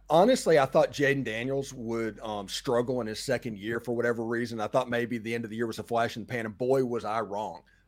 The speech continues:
The guy's been absolutely electric. And then you have Malik Nabers, who is just another L S U first-round wide receiver, um, sitting on the outside. But if you take those two players away, you,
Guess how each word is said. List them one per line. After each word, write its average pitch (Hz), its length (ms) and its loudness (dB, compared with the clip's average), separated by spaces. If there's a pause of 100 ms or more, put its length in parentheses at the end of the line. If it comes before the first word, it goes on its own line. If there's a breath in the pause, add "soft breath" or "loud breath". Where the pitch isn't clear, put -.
(500)
The 123 80 -4
guy's 123 340 2
been 117 140 -2
absolutely 113 600 -6
electric. 104 500 -6
And 107 80 -6
then 113 100 -6
you 123 80 -2
have 120 160 0
Malik 107 340 -10
Nabers, 101 480 -8
who 107 200 -4
is 101 200 -8
just - 280 -10
another 104 440 -4
L 107 180 -4
S 101 160 -8
U 104 100 -10
first-round 104 500 -2
wide 101 200 -6
receiver, 92 540 -8 (480)
um, 104 400 -2
sitting 113 240 -6
on 104 100 -4
the 101 120 -4
outside. 107 480 0 (100)
But 156 220 8
if - 100 -10
you 156 80 -6
take 220 280 4 (120)
those 165 400 6
two 175 300 0
players 139 540 4
away, 107 240 -4 (1600)
you, 123 220 -2